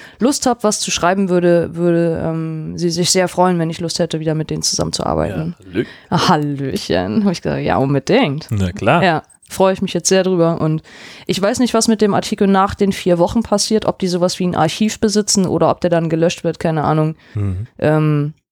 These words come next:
Speaker 1: aber ich hab auch schon, äh, das hab ich meinen, meinen YouTube-Leuten auch schon gesagt. Also falls der Artikel echt verschwinden sollte, werd ich den sowieso nochmal eigens verlesen in einem Video, dass er halt einfach nicht weg ist. Weil jetzt, wo er veröffentlicht
Speaker 2: Ja.
Speaker 1: ist,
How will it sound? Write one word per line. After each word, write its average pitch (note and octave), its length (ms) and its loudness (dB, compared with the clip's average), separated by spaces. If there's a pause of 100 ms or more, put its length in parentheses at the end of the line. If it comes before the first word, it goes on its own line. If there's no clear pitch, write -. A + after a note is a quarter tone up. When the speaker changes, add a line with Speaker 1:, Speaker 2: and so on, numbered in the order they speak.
(140)
Speaker 1:
aber D3 160 2
ich D3+ 100 0
hab D#3+ 140 0
auch D3+ 120 -2
schon, D3+ 320 -2
äh, D3+ 160 -2
das D#3 160 -2
hab D#3+ 160 -2
ich - 220 -4
meinen, D3 520 0
meinen D3 460 -4
YouTube-Leuten E3 960 -2
auch D3+ 120 -4
schon D#3 200 -6
gesagt. D3+ 280 -2
Also D#3 200 2
falls F3+ 280 -2
der - 100 -2
Artikel - 320 -2
echt - 160 -2
verschwinden F3+ 400 -4
sollte, F3 320 2
werd D#3+ 180 0
ich D#3 120 -12
den D#3+ 160 -4
sowieso D#3 280 -4
nochmal D#3+ 400 0
eigens D#3 480 0
verlesen G3 640 2
in F#3 120 -4
einem E3 280 -2
Video, E3+ 300 -4
dass D3+ 180 -6
er - 60 -4
halt C#3+ 120 -6
einfach D3+ 200 -6
nicht C#3+ 180 -8
weg C#3 100 -4
ist. - 140 -6
Weil D3+ 100 4
jetzt, F3 160 0
wo - 60 0
er D#3+ 80 0
veröffentlicht A3+ 500 0
Speaker 2:
Ja. G#3+ 100 4
Speaker 1:
ist, - 200 -2